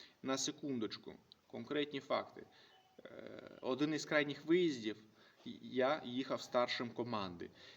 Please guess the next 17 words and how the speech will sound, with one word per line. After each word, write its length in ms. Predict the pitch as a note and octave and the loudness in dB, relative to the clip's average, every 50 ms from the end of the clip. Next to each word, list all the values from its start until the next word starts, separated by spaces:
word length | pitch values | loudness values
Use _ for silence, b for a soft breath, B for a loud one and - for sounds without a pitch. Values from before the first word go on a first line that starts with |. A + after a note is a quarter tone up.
| B B | B B
Мені 280 | B2 B2+ C3+ D3 D3+ C#3 | 4 4 4 6 4 2
в 80 | C3 | 4
допомогу 720 | C3 C3+ C3 - C3 B2 C3 C#3 D3 D#3+ D#3+ C#3+ G#2+ - B B B B | 4 2 4 4 0 0 2 4 4 4 2 0 -6 -6 B B B B
давали 480 | - A2+ B2 A#2 A2+ B2 A#2+ A#2+ B2 A#2 | -4 0 0 4 6 6 8 8 6 4
людину 560 | A2+ A#2+ A#2 A2+ B2+ C3+ D#3 D#3+ C#3 A2+ G2+ - B B B B B B B - | 4 2 2 4 4 4 4 4 0 -2 -2 -6 B B B B B B B -8
з 540 | A2+ G#2+ A2 A#2 B2 B2 A#2+ A#2 A2+ A2 - | -6 -4 -2 2 4 6 6 6 4 2 0
корочкою, 840 | - - - - - B2 B2+ D3+ F3 F3 - - - - G#2 G2+ | -4 -10 -14 -6 0 2 4 6 6 4 4 0 -4 -2 -2 -2
з 80 | G#2 A#2 | -2 -2
освітою, 640 | B2 - - B2 A#2+ B2 C3+ C3 C#3 A2 G2 F#2 F2 - - - - - _ b b b b b b b b - | -2 -2 0 0 0 0 2 2 4 4 4 2 0 -4 -14 -20 -20 -20 _ b b b b b b b b -10
е, 360 | G#2+ G#2 G2+ E2+ F2 G#2 G2+ G2 | -6 -6 -6 -6 -6 -6 -4 0
військовою, 640 | A#2+ A#2 - - - A2+ A2 G#2+ A#2+ A2 G#2 F#2+ F#2 - - - - - - _ _ - - - - | 0 0 0 2 2 2 4 4 4 2 2 2 -2 -8 -14 -20 -20 -20 -20 _ _ -20 -20 -18 -10
с-, 720 | - - - - - - - - - - - - - - B2+ | -8 -6 -4 -2 0 0 0 0 -2 -4 -4 -6 -6 -4 -4
е, 220 | A#2+ A2+ A2 G#2 G#2+ - - _ - _ _ _ - | -4 -4 -6 -8 -10 -14 -20 _ -20 _ _ _ -4
якийсь 320 | - B2 A#2+ - F3 E3 - | -2 -2 0 2 0 0 2
там 220 | - C3 A#2+ A#2 | 0 0 0 0
розряд, 480 | A#2 A2+ A2+ A#2+ C#3 F3 G3+ G#3+ - - - b b b b b b b b - | -2 -4 -4 0 0 0 0 0 -2 -14 -20 b b b b b b b b -12
е, 280 | - A2+ A#2 A2+ A2 G#2 | -8 -6 -4 -4 -4 -4